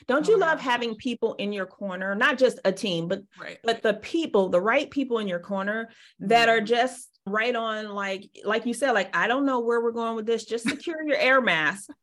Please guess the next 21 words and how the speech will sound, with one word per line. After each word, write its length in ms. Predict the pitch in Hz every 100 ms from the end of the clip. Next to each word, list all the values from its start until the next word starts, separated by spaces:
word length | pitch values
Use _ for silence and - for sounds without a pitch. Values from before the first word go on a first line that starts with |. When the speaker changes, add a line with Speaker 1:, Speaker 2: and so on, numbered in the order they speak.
| -
Speaker 1:
<laughs> 40 | 698 640 605 _ 403 _ - - _ - - - _ _ _ - - _ _ -
Put 180 | 285 415
your 160 | 427
mask 340 | 339 320 339 302
on 220 | 294 294
first. 400 | 285 190 185 190
I'm 80 | 277
gonna 140 | 349
put 160 | 403 311
my 160 | 285
mask 320 | 277 240 233
on 120 | 226 214
first 240 | 214 196
'cause 120 | 202
I, 200 | 208 233 214 190
I'm, 140 | 233
I'm 240 | 165 220 220
definitely 560 | 220 240 214 185 185
hyperventilating. 960 | 202 175 180 180 175 175 170 165 165 170 214 -
Speaker 2:
<laughs> 120 | - 208
Speaker 1:
And 320 | 208 202